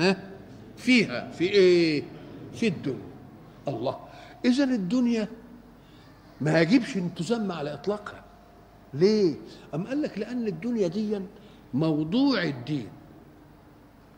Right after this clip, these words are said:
اوعى تفتكر ان الاخره هي موضوع الدين، الدين مش جاي عشان الاخره، ده الاخره دي جزاء، والجزاء على الشيء ليس عين موضوعه.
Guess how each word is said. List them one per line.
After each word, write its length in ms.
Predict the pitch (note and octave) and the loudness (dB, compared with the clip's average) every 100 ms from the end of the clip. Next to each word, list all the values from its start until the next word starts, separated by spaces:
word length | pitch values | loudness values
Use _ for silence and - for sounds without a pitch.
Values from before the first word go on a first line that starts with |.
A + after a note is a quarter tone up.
| - - - - G#3+ | -20 -20 -20 0 4
اوعى 280 | C#4+ A#3+ G#3 | 4 4 -2
تفتكر 520 | G#3 - A#3+ G3 F#3+ | -4 -4 -4 2 2
ان 140 | F#3+ | 4
الاخره 540 | F#3 F3+ D#4 D4+ F#3 E3+ | 2 0 -2 -2 0 0
هي 200 | G3+ F#3+ | 2 2
موضوع 400 | D#3+ D3 F#3 D#3 | 2 0 -2 -2
الدين، 360 | C3+ C#3 D3+ - | -4 -2 -4 -2
الدين 360 | F#3 F3+ E4 | -4 4 6
مش 140 | A#3+ D#3 | 4 2
جاي 100 | A#3+ | 0
عشان 220 | G3+ A3 | 0 -2
الاخره، 420 | D#3 F#3 - - - - - - - - - - | -4 -4 -10 -12 -18 -20 -20 -20 -20 -20 -12 0
ده 80 | |
الاخره 440 | E3 F3+ C#4+ - F#3+ | 0 0 -2 0 2
دي 160 | F3+ | 4
جزاء، 580 | A#3 F3 C3+ F#3 F#3 A2+ - - - - - - - - - - - - B2+ | 4 4 2 2 2 -2 -12 -20 -20 -20 -20 -20 -20 -20 -20 -20 -20 -4 4
والجزاء 760 | D#3+ D#3+ D3+ F3 A3 B3+ B3 | 6 6 4 4 6 4 2
على 220 | G3 F3+ | 0 0
الشيء 520 | F3 - G#3+ A3 G#3+ F#3+ | 0 0 2 2 4 2
ليس 320 | G#3 F#3+ - | 4 2 0
عين 360 | D#3+ F#3+ F#3 C#3+ | -2 2 2 2
موضوعه. 600 | C3+ B2 A#2 D3+ D3+ | 0 -4 -4 -4 -4